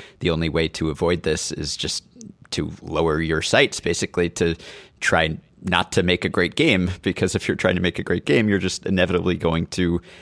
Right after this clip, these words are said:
end up this way." And I, just from reading it, I know we're gonna talk in a couple of weeks to Walt Williams, who has a, a book coming out about this too, but it just seems like there's no way around it. I,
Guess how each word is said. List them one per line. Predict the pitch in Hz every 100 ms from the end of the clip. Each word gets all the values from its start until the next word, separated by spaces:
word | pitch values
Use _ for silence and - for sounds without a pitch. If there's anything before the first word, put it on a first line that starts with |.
| - -
end | 87 85
up | 87
this | 90 - -
way." | 78
And | 78 -
I, | 85 85 80 - - - -
just | - -
from | 95 87
reading | 147 139
it, | 104
I | 90 85
know | 87 98
we're | 95
gonna | 90 90 82 - - - _
talk | - 107 - - 107 -
in | - 95
a |
couple | - - 87
of |
weeks | 107 147 -
to | - 92 92 85
Walt | 87 87
Williams, | 95 113 90 92 -
who | 87
has | 85 85 87
a, | 78
a | -
book | 80 -
coming | 82 82
out | 80
about | 80 80 -
this | -
too, | - 160 113 76
but | 92 87 - - - - -
it | 101 -
just | 95 90
seems | - 101 92 92 -
like | 92 87 - -
there's | - 85 - -
no | 85 82 82 82 - - -
way | 80 80
around | 82 82 98 82
it. | 76
I, | 78 - - -